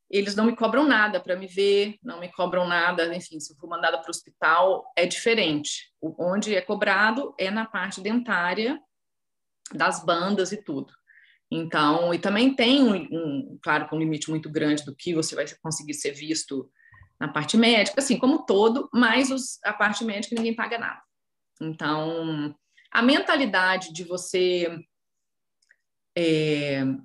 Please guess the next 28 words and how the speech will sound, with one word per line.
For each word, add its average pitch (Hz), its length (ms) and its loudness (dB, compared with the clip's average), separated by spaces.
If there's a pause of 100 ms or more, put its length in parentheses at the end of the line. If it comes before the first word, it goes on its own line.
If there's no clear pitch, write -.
(280)
querer 220 460 6 (100)
todo 202 220 2
o - 40 -10
tratamento 175 460 -4
no 175 80 -8
N 165 100 -6
H 156 200 0
S 190 400 -2
tem 226 180 6
mudado 214 480 2
muito. 185 440 0 (100)
Eu 175 120 -6
acompanho, 190 440 -2
porque 233 120 0
eu 220 80 -2
tô 214 120 2
aí 185 120 6
há 185 40 4
muitos 180 320 -4
anos 175 180 -2
trabalhando 175 480 -2
aqui, 214 360 0
então, 226 480 0
é, - 200 -10
antigamente 190 480 -4
era 233 80 -8
assim, 214 300 -8
não, 214 420 0